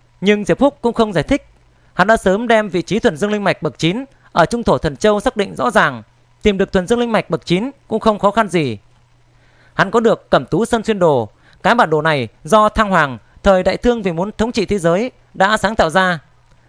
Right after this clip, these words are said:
Đây là một vu bảo cực kỳ kỳ lạ. Trong bản đồ ghi lại đủ loại địa lý trên thế giới vu hoang.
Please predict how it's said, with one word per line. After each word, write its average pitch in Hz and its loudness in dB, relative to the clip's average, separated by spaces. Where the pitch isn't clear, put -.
Đây 226 4
là 214 4
một 185 -4
vu 226 0
bảo 156 4
cực - -6
kỳ 180 2
kỳ 170 -2
lạ. 160 0
Trong 226 0
bản 156 2
đồ 156 2
ghi 180 -4
lại 185 -2
đủ 170 0
loại 165 0
địa 165 -2
lý 180 0
trên 220 -4
thế 208 -2
giới 175 2
vu 214 -2
hoang. 196 0